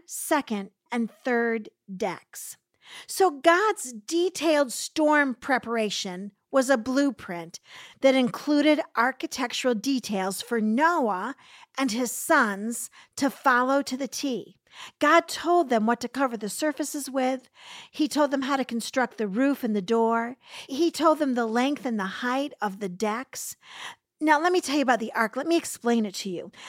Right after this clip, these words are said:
The ark was a flat-bottom vessel, and it had three decks on it,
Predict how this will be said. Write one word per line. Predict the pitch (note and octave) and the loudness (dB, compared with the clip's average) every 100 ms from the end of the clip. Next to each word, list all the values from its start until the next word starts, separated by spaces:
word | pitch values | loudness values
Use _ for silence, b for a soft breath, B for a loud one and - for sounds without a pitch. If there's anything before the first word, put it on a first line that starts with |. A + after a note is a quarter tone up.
| B | B
The | C4+ C4+ | 4 6
ark | C#4+ E4 | 6 6
was | F#4+ E4+ | 2 4
a | F4 | 0
flat-bottom | - C4 B3+ C4 - A#3 A3+ A3+ G#3+ | -2 0 2 2 2 2 2 2 0
vessel, | G3+ G3 F#3+ G#3 G#3 | 0 0 -2 -6 -4
and | A3+ | -2
it | |
had | A#3 G#3 | -2 -4
three | - C4+ D4 D4 | -6 -2 2 4
decks | C4+ A3 - | 4 2 -2
on | G#3 F3 F3 | -4 -4 -4
it, | G#3 - | -8 -12